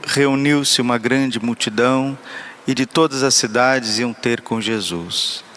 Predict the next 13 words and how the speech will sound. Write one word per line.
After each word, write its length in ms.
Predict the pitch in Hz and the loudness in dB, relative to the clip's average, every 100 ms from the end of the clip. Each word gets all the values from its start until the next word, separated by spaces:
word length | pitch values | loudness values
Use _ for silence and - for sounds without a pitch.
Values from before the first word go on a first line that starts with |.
| - - - - | -16 -16 -18 -6
Então 380 | 117 - 147 147 | -2 2 2 2
ele 140 | 131 | 0
contou 480 | - 139 135 - 139 | 0 0 0 2 2
esta 240 | 131 - | 2 0
parábola. 680 | 123 127 127 127 117 98 90 92 - - - - - | -2 0 2 2 0 -4 -6 -8 -18 -18 -18 -14 -4
O 80 | |
semeador 680 | 117 - 131 135 123 135 143 | 0 0 2 2 2 2 2
saiu 400 | 139 151 139 131 | 2 2 2 0
para 240 | - 127 | 2 2
semear 480 | 123 - 123 120 120 | 4 2 2 2 2
a 80 | 120 | 2
sua 220 | - 127 | 2 2
semente. 720 | 107 - 120 127 110 - - | 0 0 0 -2 -2 -6 -10